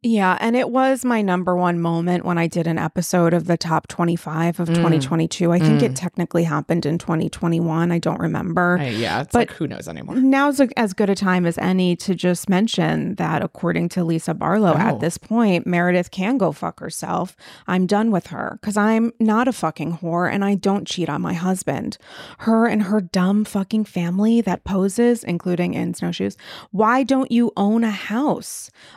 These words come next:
Speaker 1: Oh, wait, you can't 'cause your husband changes jobs every five minutes. Meredith is a piece of fucking shit. I had your back and I'm offended by that. Fuck you. That fucking piece of shit, garbage whore.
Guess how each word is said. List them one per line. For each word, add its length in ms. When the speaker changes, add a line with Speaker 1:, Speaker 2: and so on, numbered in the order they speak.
Speaker 1:
Oh, 80
wait, 300
you 140
can't 360
'cause 180
your 120
husband 440
changes 400
jobs 560
every 220
five 300
minutes. 500
Meredith 500
is 100
a 60
piece 400
of 160
fucking 380
shit. 400
I 120
had 340
your 140
back 500
and 160
I'm 220
offended 640
by 220
that. 340
Fuck 540
you. 420
That 180
fucking 380
piece 260
of 140
shit, 320
garbage 420
whore. 520